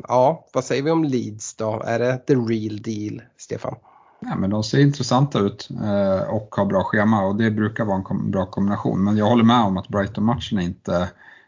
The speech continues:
Speaker 2: är inte lätt. Eh, så, så därav så tycker jag inte att man behöver ha någon panik. Och sen är det väl Rodrigo som har imponerat allra mest. Eh, jag vet, jag pratar Harrison en del i säsongsupptakten, och hans, eh, liksom,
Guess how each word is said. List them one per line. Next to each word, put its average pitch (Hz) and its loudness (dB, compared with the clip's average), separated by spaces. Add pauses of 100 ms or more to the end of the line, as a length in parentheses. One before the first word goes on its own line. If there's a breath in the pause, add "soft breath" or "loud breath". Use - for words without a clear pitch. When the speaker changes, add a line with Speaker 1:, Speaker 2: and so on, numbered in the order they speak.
(120)
Speaker 2:
är - -2
inte 95 0
lätt. - -2
Eh, 101 -4
så, 101 -6
så 101 -6
därav 107 2
så - -10
tycker 95 -6
jag 90 -2
inte 90 -8
att - -10
man 90 -4
behöver 90 -4
ha 95 -4
någon 95 -2
panik. 107 -2
Och 95 -6
sen 110 2
är 107 0
det 123 4
väl 101 0
Rodrigo 92 -2
som 101 -4
har 107 -2
imponerat 92 -4
allra 95 0
mest. - 0 (500 loud breath)
Eh, 95 0
jag 104 2
vet, 107 2
jag 107 2
pratar 107 0
Harrison 104 0
en 95 0
del 92 -4
i 92 -6
säsongsupptakten, 104 -4
och 92 -4
hans, 107 -4
eh, 95 0 (600 soft breath)
liksom, 95 -4